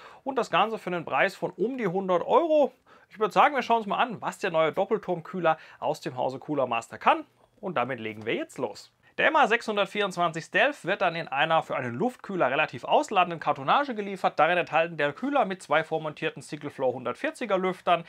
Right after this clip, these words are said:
dann im Lieferumfang enthalten Montagematerial für gängige Sockel, Arm vier, tausendzweihundert als auch zwanzig sechsundsechzig.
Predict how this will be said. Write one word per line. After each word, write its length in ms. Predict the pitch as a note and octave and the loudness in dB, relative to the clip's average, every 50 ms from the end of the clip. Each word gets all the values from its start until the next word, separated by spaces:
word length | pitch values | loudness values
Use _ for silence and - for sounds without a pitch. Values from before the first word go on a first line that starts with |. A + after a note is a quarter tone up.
| - - - - - | -16 -20 -20 -14 0
dann 180 | - D#3 G3+ - | 2 2 2 2
im 140 | F3 E3+ E3+ | -2 -6 -6
Lieferumfang 500 | G3 F#3+ - E3 E3 D3+ D3 D#3 D#3 D#3+ | -8 -6 -4 -6 -6 -2 -2 -2 0 0
enthalten 480 | D#3 D3 - C#3 C#3 C#3 C#3+ - D3 | -4 -2 0 0 0 0 0 -6 -4
Montagematerial 800 | C#3 C#3+ C3+ - B2+ C#3+ E3 D#3+ D#3 D3+ C#3+ - C#3 C#3 C#3 C#3 | -4 -4 -4 0 0 -2 0 0 -2 -6 -4 -2 -2 0 0 0
für 160 | C3+ - D3 | -2 -4 -6
gängige 320 | C#3 C3+ B2+ B2+ B2 A#2 A#2 | -6 -4 -6 -6 -6 -8 -2
Sockel, 320 | A2+ F#3+ A#3 A#3 A3+ - | 2 2 2 2 2 0
Arm 240 | - D3+ F3+ G3 F#3+ | 4 4 4 2 2
vier, 260 | F3+ - G3 F#3+ F#3 - | -4 -6 -4 -4 -4 -2
tausendzweihundert 1000 | - C#3+ C#3+ D3+ D3+ E3 - - C#3 C3+ B2+ B2+ E3+ F#3+ F#3 F3+ F3 E3+ - - | 0 -2 -2 -2 -2 -8 -14 -4 0 0 0 0 -2 -2 2 4 4 4 2 -2
als 220 | C3 C#3+ - - | -4 -4 -2 -2
auch 160 | - B2 - | -4 -4 -4
zwanzig 360 | - - B2+ B2+ B2+ C3 A2+ | -2 -4 -4 -4 -4 -8 -10
sechsundsechzig. 800 | - - A#2+ - - A#2+ A2 A2 F3+ B3+ C#4+ - - A#3+ A3 - | -4 -4 -4 -4 -6 -16 -6 -2 -2 -2 -2 -2 -6 -6 -6 -6